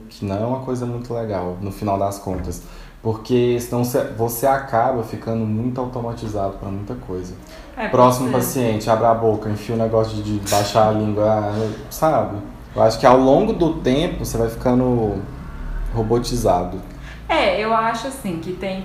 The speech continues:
Speaker 2: co-, diferentes comportamentos, né? Por exemplo, não comporto da mesma maneira que comporto com você lá, né?
Speaker 1: Uhum.
Speaker 2: Assim, a gente não fica rindo, não fica fazendo essas coisas.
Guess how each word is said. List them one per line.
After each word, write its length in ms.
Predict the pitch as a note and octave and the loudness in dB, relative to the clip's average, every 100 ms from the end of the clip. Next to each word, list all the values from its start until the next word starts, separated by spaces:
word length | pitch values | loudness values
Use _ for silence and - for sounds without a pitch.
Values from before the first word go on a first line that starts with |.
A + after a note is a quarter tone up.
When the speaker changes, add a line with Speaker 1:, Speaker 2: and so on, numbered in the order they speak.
| - | -10
Speaker 2:
co-, 120 | - | -12
diferentes 420 | - - G3 G3+ | -12 -8 -6 -6
comportamentos, 840 | - A3+ A3 A3+ C#4+ C#4+ E3 D3 F3 | -8 -8 -6 -6 -4 -4 -4 -6 -8
né? 120 | E3+ C3+ | -10 -8
Por 100 | E3+ | -8
exemplo, 340 | E3+ D3 D#3+ | -8 -8 -10
não 80 | D#3+ | -12
comporto 560 | E3 G3+ G3+ A3 A3+ A3+ G3+ - - - - - | -10 -8 -6 -6 -6 -10 -14 -16 -18 -18 -18 -16
da 80 | D#3 | -12
mesma 160 | D3+ D3 | -10 -8
maneira 260 | D3+ D3 | -6 -6
que 60 | - | -8
comporto 320 | D3 D3+ D3 - | -12 -12 -14 -12
com 80 | D3+ | -12
você 720 | C#3+ D3 - D#3 D#3 D3+ G3+ | -12 -12 -12 -12 -10 -10 -8
lá, 360 | D#4+ E4 - C#3+ | -4 -4 -4 -6
né? 240 | D#3 G3 - | -6 -6 -6
Speaker 1:
Uhum. 280 | C3 D#3+ F#3 - - | -4 -2 -4 -8 -10
Speaker 2:
Assim, 480 | D#3+ D#3 E3+ D3+ D3+ | -12 -12 -10 -8 -8
a 40 | D3+ | -6
gente 220 | E3+ D#3+ | -8 -8
não 60 | F#3 | -10
fica 140 | - | -8
rindo, 460 | G#3 G#3 G#3+ A3 G3+ | -4 -2 -2 -2 -2
não 80 | F#3 | -6
fica 240 | - F#3 | -8 -10
fazendo 320 | F#3 E3+ F3+ | -8 -8 -6
essas 260 | F3+ F3+ A3+ | -8 -8 -12
coisas. 320 | - D3 C#3+ | -12 -12 -12